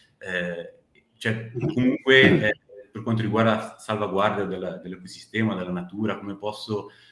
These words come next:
eh, rendermi utile? E mi è venuto in mente proprio quello di fare i video. Ho la fortuna di avere un giardino, quindi il primo video del canale sono nel mio giardino perché era l'unico punto in cui potevo stare,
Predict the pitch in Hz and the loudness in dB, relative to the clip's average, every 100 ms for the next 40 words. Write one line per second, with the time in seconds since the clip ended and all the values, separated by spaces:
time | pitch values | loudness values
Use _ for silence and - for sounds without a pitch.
0 | _ - 85 82 101 113 113 117 131 117 | _ -18 -14 -6 2 4 4 4 4 2
1 | 117 117 151 147 92 90 90 104 90 87 | 2 2 2 0 -2 -4 -8 -8 -8 -8
2 | 98 90 90 87 87 85 85 - 85 85 | -10 -12 -12 -18 -14 -16 -16 -18 -16 -10
3 | 87 87 - 107 110 113 113 110 117 101 | -10 -10 -10 0 0 2 -2 0 2 2
4 | 95 98 98 131 117 120 131 143 - _ | 0 -4 -4 -2 -2 -2 -2 -4 -10 _
5 | _ 101 98 - 104 104 101 104 98 98 | _ -4 -4 -4 -4 -4 -4 -2 2 2
6 | 95 95 95 101 101 110 - 98 95 101 | 2 -4 -2 -4 0 -2 -2 -6 -4 -2
7 | 107 104 104 127 113 95 98 92 92 - | 0 0 4 4 4 0 0 -2 -2 -8
8 | _ - 120 123 113 113 117 110 98 98 | _ 2 6 6 4 4 4 4 2 -4
9 | 90 98 98 139 151 - 85 90 113 117 | -4 -2 0 -2 -2 -2 0 0 -2 -4